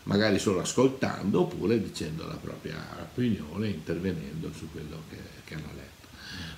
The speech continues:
Per chi ama la letteratura israeliana moderna è un ottimo modo per, eh, approfondirla.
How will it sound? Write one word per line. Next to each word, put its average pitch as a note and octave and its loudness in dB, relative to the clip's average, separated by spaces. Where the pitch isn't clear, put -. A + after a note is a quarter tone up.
Per F#2+ 4
chi B2 6
ama A#2+ 6
la G2 2
letteratura G#2 4
israeliana A2+ 4
moderna B2 6
è D3 4
un D3 8
ottimo G#3 4
modo F#2+ 2
per, - -4
eh, F2 -8
approfondirla. A2+ 4